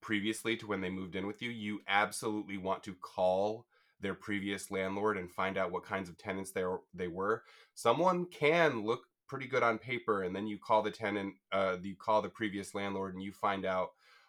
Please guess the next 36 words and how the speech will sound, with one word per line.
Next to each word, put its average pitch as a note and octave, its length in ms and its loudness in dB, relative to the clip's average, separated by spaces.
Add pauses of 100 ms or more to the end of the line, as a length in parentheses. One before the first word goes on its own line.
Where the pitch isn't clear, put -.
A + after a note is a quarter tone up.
(960)
all D3 220 10
types C#3+ 340 4
of A2 120 -2
things G2 240 0
you G2 80 2
never G2+ 180 4
would G2 160 -2
have F#2 120 -4
expected, F2 600 -6 (380)
and F2 520 2
it F#2 220 -8
can E2+ 320 -6
save A#2+ 400 -2
you F#2 460 -4
some - 180 -8
heartache F#2+ 640 0
if - 360 -8 (160)
you F2 580 -8 (420)
make F#2 300 -4
this F2+ 160 -10
call. E2+ 460 0 (280)
I, F#2 180 -4
I F#2+ 140 -2
know G2 240 -2
many A2+ 640 -2
people A2 540 2 (400)
in G#2 180 -2
the A#2 60 0
past, A2 440 4
when G2+ 120 2
I G2 140 4
was F#2+ 340 -4
a F#2+ 40 -4
young G2+ 300 0
landlord, G2 640 -2 (200)
um, F2+ 520 0